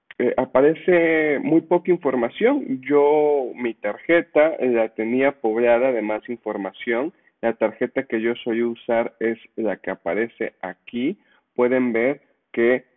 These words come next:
eh, pues tiene mucho más información que la que yo, eh, tengo actualmente en esta otra tarjeta. No sé en qué momento pasó que esto se pudo haber duplicado. Yo creo que ahora con las actualizaciones de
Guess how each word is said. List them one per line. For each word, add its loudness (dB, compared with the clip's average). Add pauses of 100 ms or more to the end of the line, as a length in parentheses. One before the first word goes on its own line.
(180)
eh, 0
pues -12
tiene -2
mucho -4
más -4
información -2 (100)
que 0
la 0
que -6
yo, -2 (280)
eh, 0
tengo 0
actualmente -4
en -2
esta -4
otra -6
tarjeta. -2 (380)
No 0
sé 0
en 0
qué -2
momento -2
pasó -4 (120)
que 0 (140)
esto -8
se -8
pudo -2
haber -2
duplicado. -4 (280)
Yo 0
creo 0
que 0
ahora 2
con -4
las -2
actualizaciones -4
de -4